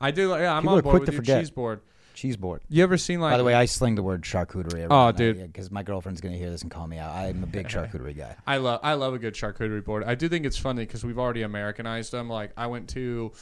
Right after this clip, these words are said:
Speaker 1: I think it was a wedding maybe had it or something had a charcuterie board, but
Speaker 2: Is
Speaker 1: the
Speaker 2: that a
Speaker 1: char-
Speaker 2: moon pie on there?
Speaker 1: There's,
Speaker 2: <laughs>
Speaker 1: dude, dude, they had, like, gummy worms
Speaker 2: Yeah.
Speaker 1: and, like, gummy bear. And I was like, "Are you just, did you go to a seven, this is my order at seven eleven when I'm high as shit."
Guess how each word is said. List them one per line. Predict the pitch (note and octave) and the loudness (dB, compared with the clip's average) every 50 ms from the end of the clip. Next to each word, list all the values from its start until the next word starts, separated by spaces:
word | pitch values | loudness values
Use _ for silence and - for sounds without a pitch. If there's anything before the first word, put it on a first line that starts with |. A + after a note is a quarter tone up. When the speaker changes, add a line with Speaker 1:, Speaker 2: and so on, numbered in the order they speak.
| - - - - - - - - - - - - - | -18 -18 -18 -18 -18 -18 -18 -16 -16 -16 -16 -18 -16
Speaker 1:
I | - | -12
think | - D#3+ F3 | -10 -6 -4
it | |
was | F#3+ D#3+ | -4 -2
a | C#3 A2+ | -2 -2
wedding | A2 A#2 B2+ C3 C3+ C#3+ C#3+ | -2 -2 -2 -2 -2 -2 -2
maybe | C#3+ C#3 C#3 C#3 D3 | 0 0 0 0 0
had | D3 D3 C#3+ C#3+ | 0 2 2 2
it | C#3+ C3 | 2 2
or | A#2+ A#2 | 0 -2
something | - - C#3 C#3 C#3 C#3+ | -2 -2 -2 -2 -2 -2
had | C#3+ C#3+ | -2 -2
a | C3 | -2
charcuterie | C3 - C3 B2 A#2 - - C3+ C3 C3+ C#3 C3+ C3 | -2 -2 -2 -2 -2 0 0 0 2 2 2 2 2
board, | C3+ C3+ C3+ C3+ C3+ - | 2 4 4 2 2 2
but | - B2+ F#2+ | 0 0 0
Speaker 2:
Is | G#2+ | 2
Speaker 1:
the | D3+ | 2
Speaker 2:
that | D#3 | 4
a | |
Speaker 1:
char- | D3 G#2+ G#2 | 4 4 4
Speaker 2:
moon | A2 A#2+ B2 C3+ D#3 D#3+ D3+ | 6 6 8 8 8 8 6
pie | - E3 F3 F3+ F#3+ | 6 4 4 4 6
on | F#3+ F#3 F#3+ | 6 6 6
there? | F#3+ G3+ G3+ G#3 | 6 6 6 8
Speaker 1:
There's, | D#3 C#3 C#3 A3+ G3 | 6 6 6 6 6
Speaker 2:
<laughs> | |
Speaker 1:
dude, | - F#3 F3+ E3 C#3+ | 6 6 6 6 4
dude, | C#3 D3 D#3+ E3+ D#3+ C#3+ | 4 4 4 4 4 4
they | D3 D3 | 2 2
had, | D3 D#3+ E3 D#3 | 4 2 2 2
like, | D#3 D3+ C#3+ B2+ A#2+ - - - - - | 4 4 4 4 2 0 -4 -12 -6 -2
gummy | - A#2+ B2+ C3+ D3 D3 | 0 0 2 2 0 0
worms | D3+ D3 C#3+ D3 C#3+ D3 D3 D3 D3 D3 D3 C#3+ | 0 0 2 2 2 2 0 0 -2 -2 -2 -2
Speaker 2:
Yeah. | - F3+ - - - - - - - - - - - - | -2 -2 -4 -6 -12 -16 -20 -20 -20 -20 -20 -18 -8 -2
Speaker 1:
and, | C3+ B2+ C3 C3 | -2 0 2 2
like, | B2+ B2 A#2+ A#2 - - - A#2+ - | 2 2 0 0 -4 -8 -12 -8 -2
gummy | - A#2 A#2+ C3 C#3+ D3 D3 | 0 0 2 2 2 0 2
bear. | C3+ D3 C#3+ C#3+ C#3+ D3 - | 2 2 4 4 4 2 2
And | D3+ C#3 | 0 0
I | C#3 | 0
was | C#3+ C3+ | 0 0
like, | C3+ B2+ - - | -2 -2 -2 0
"Are | C3 | 0
you | C#3 F3 | 0 -2
just, | F#3 - C4 A#3+ - - - - | -2 -4 -6 -6 -6 -10 -14 -14
did | - C#3+ C3+ | -12 -8 -6
you | F3 G3 | -6 -4
go | D#3 - C#3 D3 | 0 2 2 4
to | D#3+ E3+ | 4 2
a | D#3+ | 0
seven, | - - - - B2+ C3 C3+ C3+ B2+ | 0 -2 -2 -2 -2 -2 -2 -6 -6
this | C#3 D3 E3 | -6 -6 -6
is | G3+ G#3 G3 | -4 -4 -2
my | G3 A3 G#3 F3+ | 0 0 0 2
order | - C#3+ C#3+ D3+ D#3 E3 D#3 | 2 2 2 2 2 2 0
at | B2+ C#3 B2+ - | 0 0 -2 -2
seven | - - C#3+ C3+ C3+ | -2 -2 -2 -2 -2
eleven | C3+ A#2+ A2+ A#2 A#2 B2+ B2 | -4 -4 -2 -2 -2 -4 -4
when | A#2 A#2 A2 | -4 -6 -6
I'm | G#2+ | -8
high | G#2 - A#2+ A2+ A2 | -8 -10 -10 -8 -8
as | G2+ G#2 | -8 -8
shit." | - - - G#2 - - - | -10 -8 -8 -8 -10 -10 -16